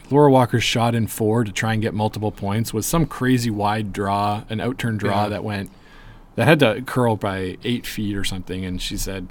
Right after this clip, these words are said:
Speaker 1: after she threw it, "I, I don't think that was even there."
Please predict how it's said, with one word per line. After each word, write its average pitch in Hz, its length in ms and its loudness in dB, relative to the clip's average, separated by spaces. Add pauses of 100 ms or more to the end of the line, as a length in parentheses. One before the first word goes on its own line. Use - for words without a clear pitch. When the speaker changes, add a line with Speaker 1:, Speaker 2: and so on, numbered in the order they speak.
(260)
Speaker 1:
after 131 220 -2
she 113 160 -2
threw 107 220 -4
it, 98 100 -2
"I, 104 400 2
I - 20 4
don't 92 180 -2
think 92 180 -6
that 87 120 -6
was 90 160 -6
even 87 200 -6
there." 92 340 8